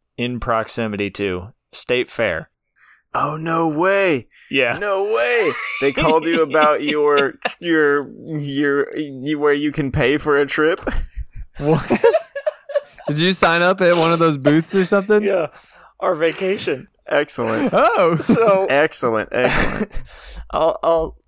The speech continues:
Speaker 1: the, the story is, so it was, like, one of those,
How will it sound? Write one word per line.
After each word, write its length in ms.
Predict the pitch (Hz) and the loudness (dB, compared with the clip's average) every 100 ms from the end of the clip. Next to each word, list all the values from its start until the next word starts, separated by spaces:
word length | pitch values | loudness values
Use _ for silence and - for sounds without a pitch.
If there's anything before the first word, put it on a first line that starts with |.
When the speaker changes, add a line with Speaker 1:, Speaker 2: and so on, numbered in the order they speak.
| - - _ 147 | -20 -20 _ -6
Speaker 1:
the, 280 | 160 160 - | -2 -2 -4
the 280 | 127 147 139 | -2 0 0
story 360 | - 196 165 | 0 2 2
is, 160 | 139 123 | 0 -2
so 380 | - 135 127 113 - | 0 0 0 -4 -4
it 100 | 139 | -4
was, 160 | 131 | -2
like, 180 | 143 139 | -4 -2
one 120 | 151 | -4
of 60 | 143 | 0
those, 420 | 135 131 117 - | 0 0 -2 -8